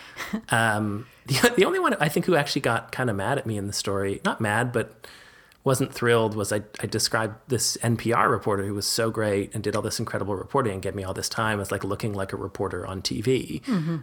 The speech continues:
Speaker 1: Um, and he, he didn't think that that was accurate, but he wasn't super mad. I, th-, I think, though, like, the broader question of how do you balance,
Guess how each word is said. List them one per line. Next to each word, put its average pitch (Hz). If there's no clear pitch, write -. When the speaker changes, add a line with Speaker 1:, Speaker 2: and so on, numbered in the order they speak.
Speaker 1:
Um, 98
and 101
he, 117
he 120
didn't 98
think -
that -
that -
was 117
accurate, -
but 143
he 139
wasn't -
super 101
mad. 85
I, 196
th-, -
I 226
think, 415
though, 339
like, 165
the 170
broader 175
question 135
of 107
how 120
do 120
you 123
balance, 98